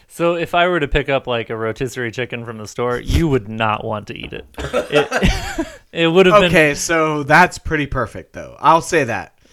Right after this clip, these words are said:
Speaker 1: I may try it out.
Speaker 2: Yeah. That needs to happen.
Speaker 1: Okay, we'll think about
Speaker 2: All right,
Speaker 1: it.
Speaker 2: all right, all right.
Speaker 1: Because I, I've seen
Speaker 2: Next
Speaker 1: 'em
Speaker 2: time.
Speaker 1: before, like, you know, they make 'em at four o'clock in the afternoon,
Speaker 2: Oh
Speaker 1: and
Speaker 2: my
Speaker 1: then
Speaker 2: God.
Speaker 1: a few of 'em are still left at midnight.
Speaker 2: <laughs>
Speaker 1: You don't want 'em. <laughs>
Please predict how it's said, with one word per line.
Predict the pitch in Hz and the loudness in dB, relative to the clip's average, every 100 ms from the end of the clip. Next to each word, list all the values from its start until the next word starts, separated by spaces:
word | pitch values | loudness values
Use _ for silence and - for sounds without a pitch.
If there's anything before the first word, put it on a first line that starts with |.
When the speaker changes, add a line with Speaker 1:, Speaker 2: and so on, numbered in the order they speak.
| _ | _
Speaker 1:
I | - 156 | -2 0
may | 339 349 | 0 -2
try | 311 294 220 | -2 0 0
it | 170 | 2
out. | 156 117 - | 0 -2 -2
Speaker 2:
Yeah. | 175 143 107 - - _ _ 175 | 0 2 0 -6 -20 _ _ 0
That | 214 208 196 | 4 4 2
needs | 196 170 - | -2 -2 -4
to | 151 | -2
happen. | 131 113 - 82 - _ - _ _ _ - | -2 -4 -6 -20 -20 _ -20 _ _ _ -10
Speaker 1:
Okay, | 143 127 120 | -4 -4 -4
we'll | 123 | -8
think | 127 156 123 | -4 -4 0
about | 139 | 2
Speaker 2:
All | 123 | 2
right, | |
Speaker 1:
it. | 110 | 2
Speaker 2:
all | |
right, | 123 | 0
all | |
right. | 110 156 | 0 4
Speaker 1:
Because | 185 165 | 4 8
I, | 180 185 175 | 8 8 4
I've | 151 | 0
seen | - 131 | 2 0
Speaker 2:
Next | 202 | 2
Speaker 1:
'em | 170 | 2
Speaker 2:
time. | 113 120 | 0 -2
Speaker 1:
before, | 123 - 147 131 117 117 | -2 0 0 2 2 -2
like, | 120 113 110 _ _ _ _ | -2 -4 -4 _ _ _ _
you | - 160 | -16 -6
know, | 190 170 | -2 2
they | 160 | 2
make | 160 175 | 2 0
'em | 170 131 | 0 -4
at | 117 | -2
four | 143 127 | 0 0
o'clock | 117 131 120 | 0 -2 -2
in | 123 | -4
the | 117 | -4
afternoon, | 113 - 120 135 117 | -6 -6 -4 -2 -2
Speaker 2:
Oh | 131 | -6
Speaker 1:
and | 120 131 | -4 -4
Speaker 2:
my | 131 | -2
Speaker 1:
then | 135 | 0
Speaker 2:
God. | 123 | -2
Speaker 1:
a | 95 | -2
few | 170 175 | 2 4
of | 156 | 2
'em | 151 | -2
are | 143 | -8
still | - 160 143 | -4 -2 2
left | 143 147 143 | 2 0 -2
at | 127 | -4
midnight. | 127 131 151 151 - _ _ | -6 -4 -6 -6 -10 _ _
Speaker 2:
<laughs> | 165 131 127 | 0 0 2
Speaker 1:
You | 139 135 | 6 6
don't | 139 139 | 6 2
want | 131 127 123 | 0 0 -2
'em. | 104 101 - - 740 - 807 880 | -4 -10 -12 -10 -10 -12 -10 -8
<laughs> | 453 | -4